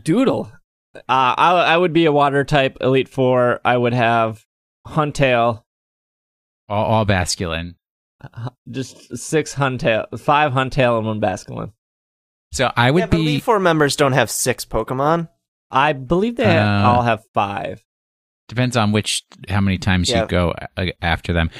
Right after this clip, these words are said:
Speaker 2: I would, I would be an Elite Four member in a different region that hasn't been visited yet, and instead of being based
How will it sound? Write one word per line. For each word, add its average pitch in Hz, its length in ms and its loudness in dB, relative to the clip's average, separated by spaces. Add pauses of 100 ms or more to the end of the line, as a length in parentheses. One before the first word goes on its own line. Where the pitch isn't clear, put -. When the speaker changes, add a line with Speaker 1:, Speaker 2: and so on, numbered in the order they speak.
(220)
Speaker 2:
I 120 160 0
would, 180 300 -4
I 120 120 4
would 143 140 0
be 143 140 2
an 131 80 2
Elite 113 260 0
Four 113 160 2
member 104 300 2
in 98 140 2
a 95 80 2
different 104 360 -2
region 104 340 2
that 98 120 -2
hasn't 107 420 0
been 120 320 0
visited 113 440 0
yet, 123 280 0 (300)
and 101 240 2
instead 95 340 0
of 98 240 -2
being 98 300 0
based 90 340 0